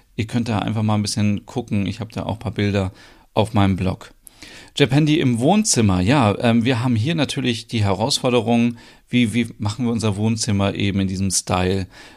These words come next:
Ähm, ja, wir benutzen hier am besten, am besten Sessel und Sofas, Schränke, die sehr bodennah sind. Das ist ja auch so typisch für Japan. Also niemand hat irgendwie Möbel, die so viel leeren Raum unter sich haben, sondern sind sehr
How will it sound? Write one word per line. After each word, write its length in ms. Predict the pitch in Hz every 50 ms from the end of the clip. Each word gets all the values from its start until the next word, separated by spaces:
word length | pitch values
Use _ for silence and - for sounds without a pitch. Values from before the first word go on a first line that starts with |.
| - _ -
Ähm, 500 | - 101 101 98 95 98 98 104 - - -
ja, 200 | 120 120 113 95
wir 180 | 98 104 101 95
benutzen 680 | - 90 101 98 - - - 117 117 117 113 113 - 113
hier 200 | 110 113 135 131
am 120 | 113 113
besten, 480 | 110 120 117 - 123 113 110 104 - -
am 140 | - 110 110
besten 300 | 113 110 107 - 113 98
Sessel 460 | - 120 123 127 - - 127 117 113
und 220 | 113 110 104 101 -
Sofas, 480 | - 123 123 120 113 - 110 104 107
Schränke, 400 | 110 - - 117 113 117 113 -
die 140 | 98 110 107
sehr 180 | 98 101 101 92
bodennah 580 | 87 - 123 135 139 120 117 101 95 92 92 90
sind. 260 | 95 95 98 92 - - - - - - -
Das 160 | - 127 117 -
ist 120 | 117 104
ja 160 | 107 113 -
auch 120 | - 113 107
so 120 | - 110
typisch 480 | - - - - 143 - - 98 - -
für 80 | -
Japan. 600 | 107 95 - 104 101 110 107 - - 98 92 90
Also 320 | - 101 95 101 101 98 - - - - - - _
niemand 380 | - 117 127 131 123 113 - 107
hat 160 | 113 113 -
irgendwie 480 | 101 107 104 110 107 101 104 104 107 104
Möbel, 380 | 95 98 107 110 104 113 110
die 380 | 92 87 95 101 104 104 107 101 101
so 140 | 98 110 110
viel 340 | 110 - 120 110 101 98
leeren 340 | 95 98 101 104 98 98 101
Raum 360 | 98 - 107 110 113 113 113 -
unter 240 | - 101 - 101 90
sich 220 | 92 90 - -
haben, 120 | 95 98
sondern 220 | 95 101 101 101 92
sind 220 | 101 107 104 104 -
sehr 260 | 113 110 107 107